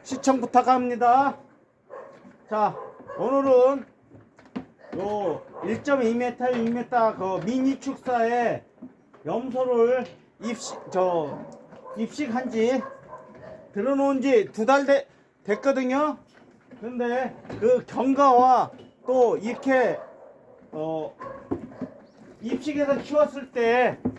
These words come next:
어, 제가 십이월 이십육 일 날,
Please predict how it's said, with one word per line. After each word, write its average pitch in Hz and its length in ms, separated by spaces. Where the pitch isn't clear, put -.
어, 151 440
제가 247 480
십이월 269 640
이십육 247 540
일 247 140
날, 233 400